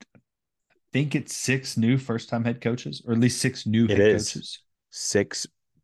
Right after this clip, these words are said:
Speaker 2: first-year head coaches next year. I mean,
Speaker 1: Yeah,
Speaker 2: that straight off the
Speaker 1: Bethune.
Speaker 2: bat should be <laughs> six wins easy.
Speaker 1: Bethune, Navy,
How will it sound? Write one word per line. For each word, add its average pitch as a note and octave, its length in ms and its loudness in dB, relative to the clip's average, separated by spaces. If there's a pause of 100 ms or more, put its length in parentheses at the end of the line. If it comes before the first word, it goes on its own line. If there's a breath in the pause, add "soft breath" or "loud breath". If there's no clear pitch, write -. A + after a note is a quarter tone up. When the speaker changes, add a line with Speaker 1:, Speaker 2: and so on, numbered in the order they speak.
(420)
Speaker 2:
first-year F2+ 500 0
head F2+ 180 -6
coaches - 400 -10
next - 300 -14
year. - 220 -12 (520)
I - 40 -6
mean, G#2 140 2
Speaker 1:
Yeah, B2+ 120 4
Speaker 2:
that G#2 100 -2
straight B2 360 6
off A2 100 8
the C3 60 6
Speaker 1:
Bethune. C3 140 6
Speaker 2:
bat A2+ 340 4
should D#2+ 260 -8
be F#2 440 0
<laughs> - 60 -20
six - 520 -10 (100)
wins F#2 440 -2
easy. F#2+ 420 -4 (640 soft breath)
Speaker 1:
Bethune, A#2 500 0
Navy, G2+ 680 -2